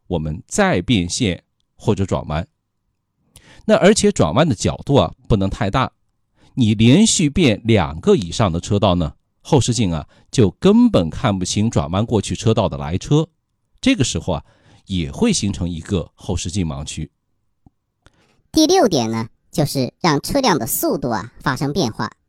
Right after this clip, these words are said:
Speaker 1: 我们要学会稍微加速，或者呢，稍微减速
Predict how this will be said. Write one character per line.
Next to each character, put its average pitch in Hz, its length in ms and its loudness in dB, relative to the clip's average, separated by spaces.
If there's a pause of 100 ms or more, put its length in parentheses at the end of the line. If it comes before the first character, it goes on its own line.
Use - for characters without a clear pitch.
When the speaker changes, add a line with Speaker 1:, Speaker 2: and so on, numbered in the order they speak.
(520)
Speaker 1:
我 127 100 6
们 208 100 4
要 175 60 6
学 139 200 4
会 113 320 4
稍 - 180 0
微 185 160 0
加 208 300 0
速， - 380 -2
或 - 220 -2
者 95 140 2
呢， 82 320 -2
稍 196 220 0
微 202 180 -2
减 - 420 -6
速 - 320 -4